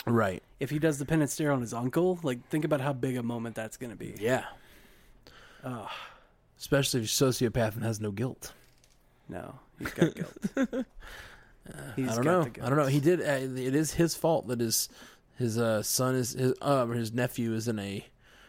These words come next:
Speaker 1: wheelchair at this point.
Speaker 2: Yeah, he's probably really guilty about that.
Speaker 1: And the other son has to deal with the devil. <laughs>
Speaker 2: Nephew.
Speaker 1: Those are his fault. All right, I keep saying son. Sorry.
Speaker 2: Yeah.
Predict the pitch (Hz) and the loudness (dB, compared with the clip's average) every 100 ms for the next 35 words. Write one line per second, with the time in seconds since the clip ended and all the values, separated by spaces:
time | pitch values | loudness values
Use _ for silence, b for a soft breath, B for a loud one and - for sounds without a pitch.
0 | b - 131 - - - - - - - | b 0 0 0 -8 -12 -14 -14 -12 -12
1 | - _ - - 202 139 135 147 - 120 | -14 _ -6 -2 -2 -2 -4 -6 -8 -8
2 | 123 139 147 143 123 131 135 175 175 127 | -6 -4 -2 -2 -2 -4 -4 -6 -4 -4
3 | 117 117 - 139 131 127 123 131 - 135 | -4 -6 0 2 4 4 6 4 4 2
4 | 123 117 113 113 113 101 120 127 120 110 | 0 0 0 0 -2 -2 2 2 2 -2
5 | - 113 - - 156 - _ _ B B | -4 -4 -6 -2 -4 -4 _ _ B B
6 | B B B B B _ _ - _ - | B B B B B _ _ -20 _ -6
7 | 131 - - - 143 135 143 147 - - | -4 -4 -8 -4 -4 -4 -8 -8 -10 -8
8 | - 165 127 - - 120 113 113 - 98 | 0 0 0 -10 -10 -4 -4 -2 -4 -4
9 | 113 - 98 95 - B B B 127 | -6 -4 -4 -6 -10 B B B -4